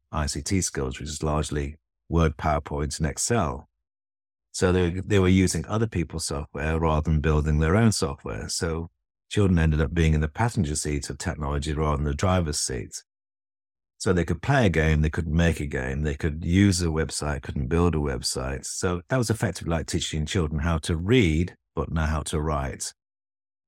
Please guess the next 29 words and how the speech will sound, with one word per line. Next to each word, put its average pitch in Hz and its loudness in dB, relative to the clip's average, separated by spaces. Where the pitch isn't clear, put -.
So 85 2
our 101 4
recommendation 87 0
in, 73 -8
in 80 0
Next 78 0
Gen, 76 -4
our 78 0
two 139 4
main 98 6
recommendations, 73 -4
one, 98 6
to 85 -2
have 82 -2
computer 78 -6
science 78 -2
on 80 -6
the 80 -4
national 80 0
curriculum 76 -4
as 69 -8
a 73 -4
central 76 -2
discipline, 82 -4
and 78 0
to 80 -2
have 78 0
the 85 4
arts 82 2